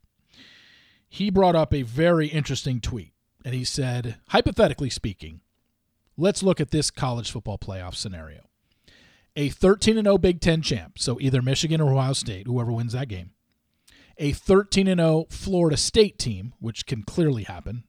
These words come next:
if they run the table. Now, you got two spots for the following five teams. A twelve and one Oregon Pac-twelve champ, a twelve and one Texas Big Twelve champ, a twelve and one Bama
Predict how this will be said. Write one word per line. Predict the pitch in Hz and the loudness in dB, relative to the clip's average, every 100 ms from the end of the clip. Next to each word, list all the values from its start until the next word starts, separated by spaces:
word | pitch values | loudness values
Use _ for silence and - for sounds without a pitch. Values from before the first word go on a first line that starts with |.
| - | -16
if | - | -10
they | 110 | -8
run | 90 90 | -8 -10
the | |
table. | - 85 73 _ _ _ _ _ _ _ - | -14 -16 -20 _ _ _ _ _ _ _ -6
Now, | 135 180 139 90 - | 0 2 0 -4 -8
you | 127 156 | -4 0
got | 143 135 - | 0 -2 -8
two | - 269 330 | 0 2 2
spots | - - 151 107 - - - _ _ | 0 2 2 -2 -8 -10 -12 _ _
for | - 156 | -6 -4
the | 135 | -2
following | - 175 165 156 147 131 | 0 2 2 2 -2 -6
five | - 156 156 143 | -6 0 2 2
teams. | - 139 82 87 - - _ _ _ _ _ _ _ _ _ _ _ _ _ _ _ _ _ _ _ | 0 -2 -4 -8 -10 -10 _ _ _ _ _ _ _ _ _ _ _ _ _ _ _ _ _ _ _
A | 156 | -4
twelve | 147 - 180 190 | 0 4 6 6
and | 202 190 | 4 4
one | 190 190 | 4 4
Oregon | 202 185 160 147 143 | 6 6 6 2 0
Pac-twelve | - 139 - 151 131 | 0 -2 -2 -2 -2
champ, | - 117 87 - - _ _ - | -4 -8 -8 -14 -14 _ _ -6
a | 139 | -4
twelve | - 180 180 | 2 4 4
and | 175 170 | 4 2
one | 165 | 2
Texas | - 170 - - 98 | 2 0 0 -4 -8
Big | 135 165 143 | 0 0 0
Twelve | 127 98 | -4 -6
champ, | - 110 - - - _ _ | -8 -10 -10 -14 -16 _ _
a | 147 | -6
twelve | 139 - 170 160 | -4 2 2 2
and | 160 | 2
one | 151 151 135 | 2 2 2
Bama | 156 151 98 | 2 2 -2